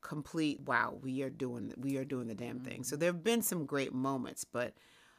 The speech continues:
Speaker 1: overall, like, this thing has exhausted me.
Speaker 2: I'm tired,
Speaker 1: Yep.
Speaker 2: for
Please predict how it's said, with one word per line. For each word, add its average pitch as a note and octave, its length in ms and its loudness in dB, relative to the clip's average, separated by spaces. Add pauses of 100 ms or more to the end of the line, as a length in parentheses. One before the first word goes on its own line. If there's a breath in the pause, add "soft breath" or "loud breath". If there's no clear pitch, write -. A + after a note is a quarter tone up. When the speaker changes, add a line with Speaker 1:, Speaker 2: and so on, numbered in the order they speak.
(200 soft breath)
Speaker 1:
overall, C#3 560 4
like, - 280 -8
this F#3 180 0
thing C3+ 200 0
has A#2 200 -2
exhausted A2+ 580 -6
me. - 220 -14 (100)
Speaker 2:
I'm B3+ 160 -4
tired, D#3+ 460 -4 (180)
Speaker 1:
Yep. D3+ 240 8
Speaker 2:
for - 20 -6